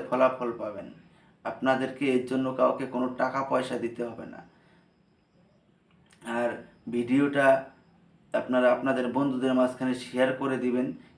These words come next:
কেননা কেউ যেন কোনো প্রতারকের হাতে পড়ে টাকা পয়সা নষ্ট না করে। তো এতটুকু আপনাদের কাছে চাওয়া।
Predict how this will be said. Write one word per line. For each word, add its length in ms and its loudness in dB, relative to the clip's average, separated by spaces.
কেননা 540 2
কেউ 260 6
যেন 280 4
কোনো 380 -2
প্রতারকের 680 2
হাতে 320 -4
পড়ে 380 -2
টাকা 280 -4
পয়সা 380 0
নষ্ট 340 0
না 300 -6
করে। 180 -16
তো 360 -2
এতটুকু 540 0
আপনাদের 360 0
কাছে 340 -4
চাওয়া। 440 4